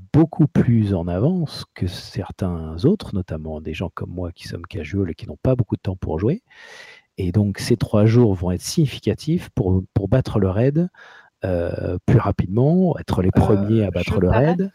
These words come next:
Speaker 2: capitaine.
Speaker 1: Vas-y, vas-y, vas-y, vas-y, vas-y.
Speaker 2: Euh, les raids ne sont pas soumis à ce, à ce Year Pass. Euh,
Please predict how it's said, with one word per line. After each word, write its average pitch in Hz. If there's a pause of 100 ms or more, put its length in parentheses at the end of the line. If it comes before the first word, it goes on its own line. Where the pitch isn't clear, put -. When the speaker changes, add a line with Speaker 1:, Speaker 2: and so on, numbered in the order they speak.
Speaker 2:
capitaine. 240
Speaker 1:
Vas-y, 226
vas-y, 127
vas-y, 110
vas-y, 101
vas-y. 98 (140)
Speaker 2:
Euh, 214 (120)
les 208
raids 233
ne 220
sont 214
pas 226
soumis 214
à 196
ce, 180 (640)
à 185
ce 160 (420)
Year 185
Pass. - (100)
Euh, 180